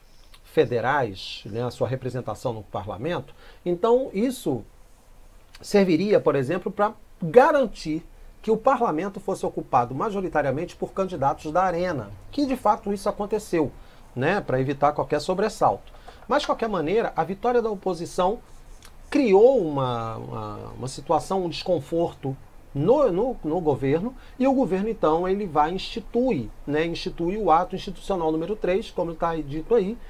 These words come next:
estabelecimento de eleições indiretas para governador dos estados. Pra vocês terem uma ideia,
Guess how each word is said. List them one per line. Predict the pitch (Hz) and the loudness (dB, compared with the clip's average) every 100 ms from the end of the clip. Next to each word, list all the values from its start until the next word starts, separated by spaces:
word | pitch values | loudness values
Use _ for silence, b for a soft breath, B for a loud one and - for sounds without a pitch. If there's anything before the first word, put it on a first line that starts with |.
| B B B - | B B B -8
estabelecimento | - 196 208 - 190 202 | 0 2 2 0 -4 -4
de | 196 | 0
eleições | 208 196 - 180 190 | 2 2 0 -4 -2
indiretas | 214 254 240 175 185 196 | -4 2 6 6 4 0
para | 202 196 | 0 2
governador | 196 196 196 214 185 185 | 0 0 -2 -2 -2 -2
dos | 175 | -4
estados. | 214 - 156 127 | -2 2 2 2
Pra | - 180 | 2 2
vocês | 214 277 240 | 2 -2 4
terem | 240 190 | 4 4
uma | 143 | 0
ideia, | 143 180 196 135 | 0 0 0 -4